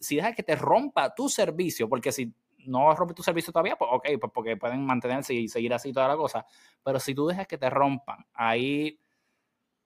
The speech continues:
voy a soltar todas las esperanzas que tenía, la verdad, las suelto así, como, como Rose soltó a Jack en el Titanic, así lo voy a soltar. <laughs> A-, hasta ahí voy a dejarlo porque hasta ahí llegaron mis. Pero la verdad es que ese momento defining y en el momento que te juro que yo más estuve así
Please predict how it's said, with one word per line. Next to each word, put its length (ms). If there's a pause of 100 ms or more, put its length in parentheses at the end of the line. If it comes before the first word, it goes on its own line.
voy 200
a 60
soltar 360
todas 160
las 80
esperanzas 280
que 80
tenía, 180
la 60
verdad, 240
las 140
suelto 300
así, 340
como, 360
como 500
Rose 300
soltó 280
a 60
Jack 360
en 100
el 80
Titanic, 400
así 160
lo 80
voy 120
a 40
soltar. 380 (260)
<laughs> 580
A-, 260
hasta 280
ahí 80
voy 180
a 80
dejarlo 320
porque 600
hasta 260
ahí 160
llegaron 520
mis. 520 (600)
Pero 880
la 140
verdad 360
es 180
que 400
ese 260
momento 500
defining 640
y 140
en 100
el 80
momento 480
que 120
te 120
juro 300
que 120
yo 240
más 480
estuve 440
así 540